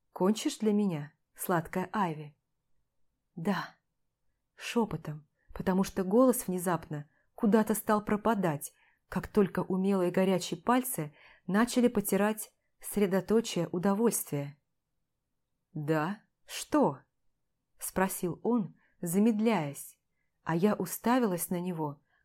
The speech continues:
мутными глазами, не понимая, что он от меня хочет. «Да, сэр», подсказал Дарк. В другой ситуации я бы закатила глаза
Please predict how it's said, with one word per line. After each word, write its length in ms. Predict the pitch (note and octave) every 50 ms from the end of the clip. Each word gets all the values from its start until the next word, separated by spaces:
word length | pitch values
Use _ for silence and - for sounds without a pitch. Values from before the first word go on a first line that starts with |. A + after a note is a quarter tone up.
| _
мутными 480 | - E3 F#3+ A#3 B3 A#3+ A#3+ A#3+ A3+ A#3+
глазами, 560 | A3+ A3+ A#3+ B3+ B3+ A3 A#3+ A#3 F#3+ D3+ D3+
не 140 | D#3 D#3+ E3
понимая, 640 | D#3+ G3 G#3 A3 A#3+ A#3+ B3 A#3 F3+ D3+ C#3+ C#3 - _ _ _ _ _ _ _ _ _
что 380 | - - - - - F#3+ - -
он 260 | - B3 C4+ C#4 B3 -
от 160 | - E3 -
меня 240 | - F#3 F3+ F#3 F#3
хочет. 640 | F#3 - - C4 A3 - - - D3+ - - - _ _ _ _ _ _ _ _ _ _ _ _ _ _ _ _ _ _ _ D3 -
«Да, 520 | D3 C#3+ C#3 E3 E3 D#3+ D#3 G3 A#3+ - _ _
сэр», 640 | - - - - - - C4+ A3+ E3 C3 C#3+ - _ _ _ _ _ _ _ _ _ _ _ _ _ _ _ _ _
подсказал 560 | - E3+ E3 - - - F#3 F3+ F3+ E3+ D#3 D#3
Дарк. 460 | D#3 E3+ D#3+ D3 D#3 - - - _ _ _ _ _ _ _ _ _ _ _ _ _ _ -
В 120 | - E3+ D#3+
другой 300 | G3 G3 F#3+ E3 G3+ F#3
ситуации 800 | E3+ - F#3 F3+ - G#3+ B3 C#4 C4+ - - - D#3 D3+ D#3 - - - - _ _
я 120 | F#3+ G#3
бы 120 | G3+ A3 A3
закатила 560 | G3 A3+ A3 A#3 A3 A3+ - D4 C#4 C4 B3+
глаза 580 | G#3 A#3 B3 B3+ B3+ A3 F#3+ F#3 D3+ D3 C#3+